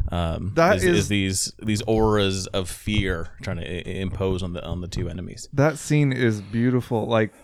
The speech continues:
Speaker 2: you both just frighten everybody else away, and it's like you two
Speaker 1: Yeah.
Speaker 2: flipping out.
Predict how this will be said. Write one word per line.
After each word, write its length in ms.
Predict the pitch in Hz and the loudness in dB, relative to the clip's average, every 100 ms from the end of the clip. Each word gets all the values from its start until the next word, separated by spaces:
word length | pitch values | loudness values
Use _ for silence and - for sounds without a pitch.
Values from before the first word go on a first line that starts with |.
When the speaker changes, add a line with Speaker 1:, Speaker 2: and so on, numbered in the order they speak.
| - | -14
Speaker 2:
you 180 | 156 139 | 0 2
both 460 | 120 131 131 120 - | 4 6 6 4 0
just 200 | 131 - | -2 0
frighten 380 | - 135 123 123 | 2 4 2 0
everybody 460 | 131 135 127 135 | 2 4 4 4
else 240 | 120 120 - | 4 2 2
away, 420 | 113 110 117 120 | 4 6 4 2
and 140 | 123 | 0
it's 180 | 117 - | -2 2
like 200 | 123 107 | 2 2
you 240 | 110 120 110 | 2 2 2
two 480 | - 117 107 101 - | 2 2 2 -2 -4
Speaker 1:
Yeah. 220 | 101 90 - _ _ _ - | -2 -2 -4 _ _ _ -14
Speaker 2:
flipping 360 | - 123 110 | -2 0 2
out. 280 | 107 98 92 | 0 -2 -6